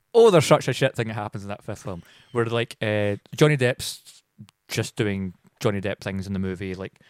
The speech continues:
steals a ho-, an entire bank. It's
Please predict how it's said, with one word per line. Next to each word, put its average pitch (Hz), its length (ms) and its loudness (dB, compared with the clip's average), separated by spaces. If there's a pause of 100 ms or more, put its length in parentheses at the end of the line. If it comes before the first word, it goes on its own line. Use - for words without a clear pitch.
(180)
steals 110 320 -6
a 104 80 -4
ho-, 92 220 -8
an 101 100 -8
entire 98 420 -6
bank. 90 540 -12 (340)
It's - 380 -8